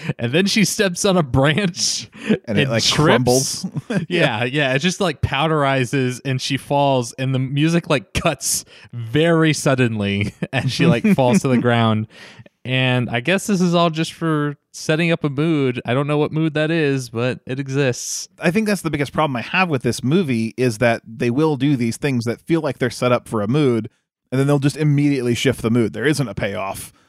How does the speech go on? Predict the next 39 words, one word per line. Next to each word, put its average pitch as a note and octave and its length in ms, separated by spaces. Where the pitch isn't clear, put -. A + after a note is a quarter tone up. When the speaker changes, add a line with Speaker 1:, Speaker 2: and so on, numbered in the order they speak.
Speaker 2:
to C#3 120
that A2 180
mood A2 240
setup. A2 400
It's A#2 160
just - 180
like, C3 140
"Here's A#3+ 240
the C#3+ 100
scene D#3 240
with E3+ 140
this F#3 140
girl. F3 380
Oh, G3+ 180
she D3+ 220
found F3+ 300
a F3+ 40
body." G2+ 400
And C#3+ 120
it's C#3+ 140
not D#3+ 160
a C#3 40
dead C3+ 180
body, B2 260
I C#3+ 60
guess, D3 280
<laughs> - 80
but G3+ 100
that's D#3+ 200
what E3 100
I - 40
thought D#3 220
at D#3 100
first. D3+ 440
Speaker 1:
<laughs> G3 160
Speaker 2:
Um, D3 560
but E3 140
yeah, D#3+ 240
like, C#3+ 400